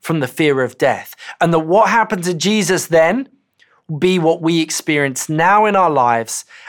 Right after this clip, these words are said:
and in the future in our deaths. If he rose from the dead and that power is in us, then we will rise from the dead too. Look,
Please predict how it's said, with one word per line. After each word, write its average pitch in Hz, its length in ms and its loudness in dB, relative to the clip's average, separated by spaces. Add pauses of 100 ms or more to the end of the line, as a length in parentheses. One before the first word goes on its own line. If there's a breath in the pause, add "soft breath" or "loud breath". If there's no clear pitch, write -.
(120 loud breath)
and 151 100 -2
in 131 120 -4
the 120 80 -4
future 143 680 -4 (300)
in 147 140 -4
our 113 160 0
deaths. - 540 -12 (520 soft breath)
If 175 160 -8
he 220 180 0
rose 208 420 2
from 190 220 -2
the 170 80 0
dead 113 400 -2 (300 loud breath)
and 156 160 0
that 180 240 2
power 180 500 2
is 156 200 -2
in 185 140 0
us, 131 400 -2 (280 loud breath)
then 143 280 0
we 170 460 -2 (100)
will 143 140 0
rise 131 420 2
from 127 220 -8
the 120 80 -6
dead 110 340 -4 (120)
too. 90 300 -12 (460)
Look, 165 220 0